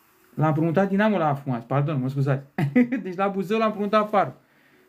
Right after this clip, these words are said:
Dinamo l-a luat de acolo și l-a împrumutat la Afumați. Căci că pentru a bifa minutele necesare dezvoltării sale. Noi îi luăm pe ăștia să-i dezvoltăm.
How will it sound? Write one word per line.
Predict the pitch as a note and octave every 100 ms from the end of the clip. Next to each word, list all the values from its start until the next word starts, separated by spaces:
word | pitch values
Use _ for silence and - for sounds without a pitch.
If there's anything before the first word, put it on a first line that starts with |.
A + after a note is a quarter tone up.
| _
Dinamo | C3+ D3+ F3 A3
l-a | G#3+
luat | F3+ F#3
de |
acolo | G3 C#3+ C#3+ C#3
și | F#3 -
l-a | F#3
împrumutat | E3+ E3+ E3+ G3 G3
la | G3+
Afumați. | G3+ G3+ G3+ D3 - _ _ _ _ _ _ _ _ _ _ _
Căci | - C#3 C#3
că | -
pentru | D3 D#3+ D3+
a | D#3+
bifa | D3 D3 - F#3+
minutele | G3 F3+ F#3+ G3
necesare | F#3+ E3 D#3 C#3+ F#3
dezvoltării | F3 F3 D3+ D#3 C#3+ F#3+ F#3+
sale. | C#3+ F#3+ F3+ - C#3
Noi | D3
îi | E3
luăm | D#3 F#3
pe | G3+
ăștia | G3+
să-i | G3 F#3+
dezvoltăm. | F3+ E3+ E3+ G3+ D#3